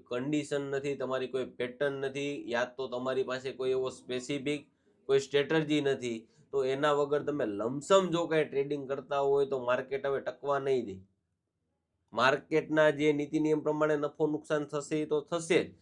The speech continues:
એની સાથે સાથે બ્રોકર અને ટેક્સ, જી એસ ટી, સી એસ ટી, આ બધું જે કાંઈ લાગવાનું છે બધું હવે કાઉન્ટ થશે. એટલે એક મોટી માત્રામાં તમે રૂપિયા ઓછા કરશો એમ.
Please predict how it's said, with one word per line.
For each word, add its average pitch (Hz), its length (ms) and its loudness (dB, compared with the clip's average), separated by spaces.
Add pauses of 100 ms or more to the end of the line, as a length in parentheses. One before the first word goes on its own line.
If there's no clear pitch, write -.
(220)
એની 156 320 6
સાથે 160 360 2
સાથે 160 420 4
બ્રોકર 147 1000 6 (340)
અને 139 300 4
ટેક્સ, 147 680 6
જી 131 320 -2
એસ 147 200 4
ટી, 135 300 -4
સી 147 320 4
એસ 151 200 6
ટી, 127 340 -4 (1080)
આ 123 160 4
બધું 139 300 2
જે 143 140 2
કાંઈ 151 140 2
લાગવાનું 147 600 4
છે 151 120 0
બધું 160 640 0
હવે 160 100 -2
કાઉન્ટ 151 400 2
થશે. 156 240 -2
એટલે 147 200 -2
એક 139 120 -2
મોટી 143 340 -4
માત્રામાં 156 600 -2
તમે 160 240 2
રૂપિયા 156 380 2
ઓછા 151 420 2
કરશો 143 360 -4
એમ. 107 140 0